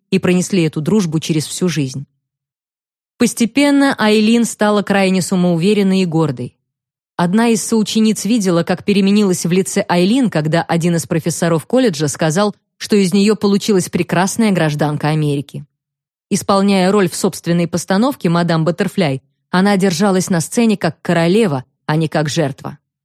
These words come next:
Айлин попросила родных прислать ей парчу для сценического костюма, и Чарли отправил дочери сорок ярдов ткани.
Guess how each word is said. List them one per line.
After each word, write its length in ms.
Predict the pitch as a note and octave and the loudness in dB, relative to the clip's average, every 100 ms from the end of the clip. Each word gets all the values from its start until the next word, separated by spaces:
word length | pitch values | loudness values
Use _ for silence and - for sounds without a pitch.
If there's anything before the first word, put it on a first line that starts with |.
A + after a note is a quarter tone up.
| _ _ _ _ - | _ _ _ _ -2
Айлин 360 | F#3+ G#3 A#3 | 0 2 2
попросила 600 | A3 G3+ G#3 - A3+ F#3+ | 0 0 0 0 0 2
родных 400 | F3+ F#3 G#3+ C4+ | 0 2 0 0
прислать 400 | - E3+ A3 A3+ | -2 -2 0 0
ей 120 | A3 F#3+ | 0 0
парчу 420 | E3+ D#3+ - B3+ | 0 -2 -2 -2
для 160 | E3 | -2
сценического 640 | C#3+ - E3 D3+ D3+ - D3 | -4 -2 -2 -2 -6 -4 -4
костюма, 560 | E3+ E3 - D3 C3+ - _ _ - | -2 -4 -4 -4 -6 -10 _ _ -4
и 100 | G#3 | -4
Чарли 400 | - G#3 A3 A#3 | 0 0 2 0
отправил 540 | G3 - E3+ D#3+ D3+ | 0 0 0 0 0
дочери 380 | D3 G#3+ - G#3+ | 0 0 0 -2
сорок 380 | - E3 E3 - | 0 0 0 -2
ярдов 380 | D#3 D3 D3 - | -2 0 -4 -8
ткани. 460 | - C#3+ C3+ C3 | -6 -4 -4 -6